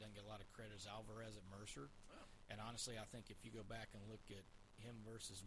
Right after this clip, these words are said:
Speaker 1: Miller, if he wouldn't have got a, you know, the quick technical in the first half U N C G, I think that game plays out different. Certainly they got Koval, the block shot guy, you know, and, and it's either steals or block shots, right? Nobody really, if you shut down another team's, the,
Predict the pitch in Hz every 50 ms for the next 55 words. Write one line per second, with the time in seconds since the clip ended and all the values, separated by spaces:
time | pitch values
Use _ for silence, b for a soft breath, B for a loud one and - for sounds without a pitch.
0 | 104 110 113 107 107 107 104 98 - - 123 117 110 104 98 107 110 107 101 101
1 | 98 92 92 - - 101 95 92 95 95 95 98 95 - - - - - - 127
2 | - - - 117 113 95 107 104 - 101 101 101 98 92 - - 113 98 - 117
3 | 110 104 - - 107 104 101 - - 101 98 107 107 104 95 - 104 98 107 110
4 | 110 110 107 101 - - 107 110 104 104 104 101 101 110 107 - - 117 117 -
5 | B B B B B B B B B B B B - - 147 160 156 143 135 135
6 | 135 135 131 - - 143 139 139 123 127 127 127 120 110 101 110 113 117 120 -
7 | - - 117 110 117 - 113 117 113 113 113 113 123 123 - - - - - -
8 | - 107 107 107 107 110 110 113 107 104 - 120 110 110 - - 247 214 160 -
9 | - 214 208 151 139 127 139 143 131 - - - 131 92 80 82 - 120 123 131
10 | 151 165 165 175 160 147 143 156 156 160 160 160 151 147 143 - B B B B
11 | B B - - 170 151 - - - 190 208 202 - - 165 165 165 165 160 147
12 | 143 151 151 147 131 - 156 151 147 139 123 117 - - - - - - - -
13 | - - 120 175